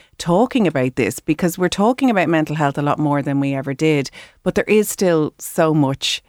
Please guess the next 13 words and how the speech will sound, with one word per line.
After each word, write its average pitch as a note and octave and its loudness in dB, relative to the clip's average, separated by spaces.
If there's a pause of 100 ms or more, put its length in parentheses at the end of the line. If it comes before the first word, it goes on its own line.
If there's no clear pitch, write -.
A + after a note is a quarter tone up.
(120)
stigma D#3+ 0
and C#3+ 2
fear C#3+ 0 (380)
around D#3+ 2
somebody, C#3+ 0
and D3 2
we're E3+ -4
forgetting F3+ 0
that D#3 0
it D3 -6
could F3 -4
be D#3 2
anybody. D#3+ -2